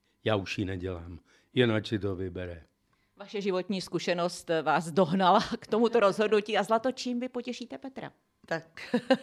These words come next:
Speaker 3: <laughs> já myslím, že když něco dobrýho uvařím, tak určitě, když otevřu dobrou lahev vína nebo seženu něco zajímavého, nějaký hezký vzorek,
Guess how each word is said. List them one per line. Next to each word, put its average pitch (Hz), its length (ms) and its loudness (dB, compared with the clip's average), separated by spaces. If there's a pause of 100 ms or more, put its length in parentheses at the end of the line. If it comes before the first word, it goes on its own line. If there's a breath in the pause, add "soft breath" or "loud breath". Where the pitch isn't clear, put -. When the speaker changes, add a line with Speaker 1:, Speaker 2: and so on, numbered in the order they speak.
(200)
Speaker 3:
<laughs> 185 640 -16
já 175 180 0
myslím, 202 320 -2
že 208 140 4
když 185 200 -2
něco 196 280 2
dobrýho 180 440 2
uvařím, 160 420 0
tak 135 180 -2
určitě, 170 880 -2
když 160 260 -2
otevřu 139 520 0
dobrou 135 460 0
lahev 135 280 -2
vína 139 380 0
nebo 160 220 0
seženu 135 420 -4
něco 127 340 -6 (320 loud breath)
zajímavého, 160 680 0
nějaký 156 340 -2
hezký 151 380 -6
vzorek, 156 420 -2